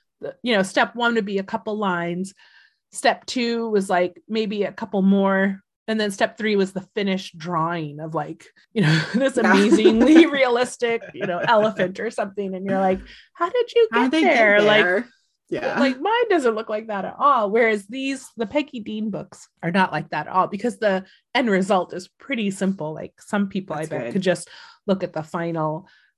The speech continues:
Speaker 1: drawing and just go from
Speaker 2: Yeah.
Speaker 1: there. But I kinda like following the steps.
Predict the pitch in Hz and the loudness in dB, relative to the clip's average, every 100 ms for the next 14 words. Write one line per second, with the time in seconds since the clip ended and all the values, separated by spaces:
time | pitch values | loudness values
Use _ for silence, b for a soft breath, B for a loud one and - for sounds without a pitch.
0 | - 185 156 156 151 151 147 156 - - | -4 -2 0 -2 -4 -6 -8 -12 -14 -10
1 | 190 170 170 151 160 156 185 196 170 151 | -2 -2 -2 -6 -4 -4 -2 -2 -4 -6
2 | 165 175 202 196 165 156 _ 165 160 156 | -10 -10 -6 -4 -4 -8 _ -12 -10 -10
3 | 151 151 151 - 151 143 _ - | -12 -14 -16 -14 -14 -14 _ -20